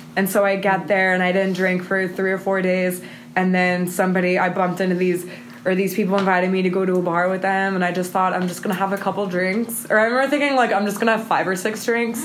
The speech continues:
Um, and then, uh, I did have five or six drinks, but I hadn't dr-, dr-, drank in three months, so I just got really drunk, blacked out, come to in my hostel,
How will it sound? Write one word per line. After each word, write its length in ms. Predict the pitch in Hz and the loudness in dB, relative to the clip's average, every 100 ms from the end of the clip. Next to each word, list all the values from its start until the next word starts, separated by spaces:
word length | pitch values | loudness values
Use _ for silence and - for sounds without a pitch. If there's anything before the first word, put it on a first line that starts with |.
| - 185 - - 185 | -8 -10 -10 -8 0
Um, 1160 | 208 214 214 208 202 143 190 - 247 233 247 - | 4 4 4 2 0 0 -2 0 -2 -2 -6 0
and 220 | 220 208 | 2 2
then, 240 | 220 220 214 | 2 2 2
uh, 320 | 202 196 196 - - - - 202 | 2 2 0 -4 -12 -12 -2 2
I 100 | 208 | 2
did 200 | 277 277 | 4 4
have 200 | 302 302 | 2 4
five 180 | 294 | 2
or 60 | 302 | 2
six 240 | 311 254 | 0 -2
drinks, 240 | - 202 202 | 2 0 2
but 100 | 208 | 0
I 60 | |
hadn't 300 | 214 214 208 | 2 0 -2
dr-, 400 | 175 170 - 180 | -4 -6 -8 -10
dr-, 440 | 160 175 - - 180 | -4 -2 -4 -4 -4
drank 540 | 165 175 185 226 226 | -2 0 0 0 0
in 280 | 220 208 202 | 0 -2 -4
three 280 | - 233 240 | -4 0 2
months, 320 | 240 254 240 | 2 0 0
so 100 | 202 | 0
I 140 | 190 | 2
just 260 | 190 190 - - - - - - - - | 0 -4 -8 -14 -20 -20 -20 -18 -10 -2
got 220 | 220 214 | 2 4
really 300 | 208 220 214 | 2 2 0
drunk, 320 | 196 208 - 196 | 2 0 2 2
blacked 320 | 208 208 208 | 2 2 2
out, 240 | 202 190 | 2 2
come 200 | 214 202 | 0 -2
to 120 | 202 208 | 0 0
in 60 | |
my 100 | 190 | 0
hostel, 640 | 185 180 180 - 180 175 | 2 0 -2 -2 -2 -2